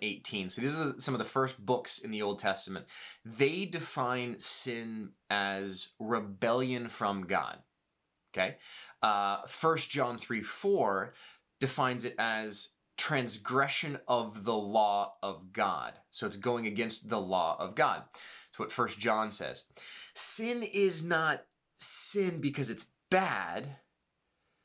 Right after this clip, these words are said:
It's sin because it's bad for you. Does that make sense? Um, it, it, it'll mess you up. And that's the important thing. I, I mean, there's such this negative connotation to the word sin, uh, especially in modern culture.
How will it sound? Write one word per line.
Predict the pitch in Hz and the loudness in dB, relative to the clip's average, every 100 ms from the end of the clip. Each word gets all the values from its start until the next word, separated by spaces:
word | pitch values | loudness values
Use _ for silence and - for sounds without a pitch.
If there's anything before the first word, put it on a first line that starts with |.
| _ _ _ _ _ _ _ _ _ _ - | _ _ _ _ _ _ _ _ _ _ 0
It's | 160 | 4
sin | - - 214 | 4 4 2
because | 180 175 139 | 2 0 -2
it's | 135 | 0
bad | 156 135 127 | 2 2 0
for | - - - 202 208 175 | -8 -12 -4 2 4 2
you. | 107 - - - _ _ | 0 -8 -12 -20 _ _
Does | 131 143 | 2 2
that | 165 | 2
make | 151 | 0
sense? | - 147 151 175 - - | 0 0 2 2 2 2
Um, | 135 135 127 117 - _ _ _ _ - | 4 4 4 -2 -10 _ _ _ _ -4
it, | 143 - | -4 -4
it, | 131 - _ - - - | -12 -20 _ -20 -20 0
it'll | 170 165 | 2 4
mess | 165 185 - | 2 2 2
you | 190 - | 0 0
up. | 277 - - - _ _ _ _ _ - | 0 0 -6 -20 _ _ _ _ _ -2
And | 151 | 2
that's | 233 - | 2 2
the | 247 | 0
important | 190 180 190 139 | -2 -2 -2 -2
thing. | 220 190 - | 0 0 0
I, | - - 147 113 | -4 -2 -2 0
I | |
mean, | 170 | 2
there's | 165 160 | 2 2
such | - 202 | 2 2
this | 185 135 | 2 2
negative | 147 156 147 | 2 2 0
connotation | 143 139 - 143 135 120 | 0 0 0 -2 -2 -4
to | 117 | -2
the | 110 | 0
word | 117 113 101 | 2 2 4
sin, | - - - 139 92 95 - - - - | 4 4 4 0 -2 -8 -14 -18 -18 -4
uh, | - 110 | 2 2
especially | 117 - - - - 120 | 4 2 4 2 0 -6
in | 107 | -4
modern | 104 101 95 92 | 0 0 0 -4
culture. | 147 160 - 90 | 0 0 0 -4